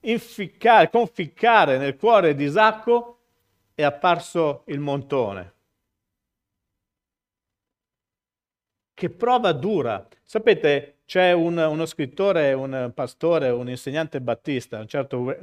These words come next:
Re-, Raspberry, non so se lo pronuncio bene, Raspberry,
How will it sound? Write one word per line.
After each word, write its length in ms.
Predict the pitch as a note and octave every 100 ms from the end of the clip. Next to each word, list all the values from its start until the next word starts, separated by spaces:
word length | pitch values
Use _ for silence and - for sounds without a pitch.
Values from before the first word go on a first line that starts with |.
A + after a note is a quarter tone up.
| B2
Re-, 380 | C#3 B2 A#2 _
Raspberry, 720 | B2 C#3+ G#2+ G#2+ G2+ A2 C3 - _
non 140 | A2+
so 160 | - B2
se 80 |
lo 80 | A#2
pronuncio 340 | G#2 B2 A#2 A#2
bene, 260 | A2 G#2
Raspberry, 500 | G#2 B2+ F#2+ G#2+ B2+